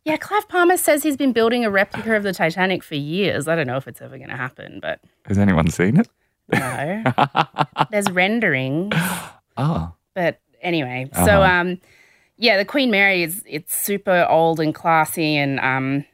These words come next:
Speaker 1: one of the funnest things I ever did. So just
Speaker 2: Mm-hmm.
Speaker 1: F Y I, Queen Mary people,
Speaker 2: Yeah.
Speaker 1: put me back on. Thanks.
Speaker 2: Just about to say, putting it out there,
Speaker 1: Yeah.
Speaker 2: Felix, if we need another sponsor. <laughs> Queen Mary.
Speaker 1: I would kill to go on that ship again. I had so much fun doing that. Going on the Queen Mary is one of the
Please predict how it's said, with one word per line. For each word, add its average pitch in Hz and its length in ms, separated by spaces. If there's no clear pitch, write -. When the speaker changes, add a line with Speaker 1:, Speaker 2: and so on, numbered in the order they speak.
Speaker 1:
one 165 200
of 196 60
the 196 120
funnest 147 340
things 147 260
I 135 140
ever 135 120
did. 135 360
So 151 180
just 151 260
Speaker 2:
Mm-hmm. - 80
Speaker 1:
F - 140
Y 170 160
I, 147 440
Queen 151 220
Mary 143 220
people, 170 480
Speaker 2:
Yeah. 90 200
Speaker 1:
put 95 60
me - 80
back 190 220
on. 151 380
Thanks. - 460
Speaker 2:
Just - 240
about 80 220
to - 60
say, 98 220
putting 113 280
it 78 120
out 90 180
there, 73 100
Speaker 1:
Yeah. 165 140
Speaker 2:
Felix, 78 320
if - 160
we 101 60
need 110 180
another 80 240
sponsor. - 480
<laughs> - 340
Queen - 200
Mary. 254 120
Speaker 1:
I 277 320
would 330 200
kill 220 280
to 233 100
go 208 160
on 185 100
that 180 160
ship 196 180
again. 165 260
I 139 60
had 170 160
so - 240
much 156 240
fun 135 220
doing 127 200
that. 131 220
Going 165 240
on 170 80
the 175 60
Queen 151 220
Mary 139 180
is 139 100
one 135 100
of - 120
the - 20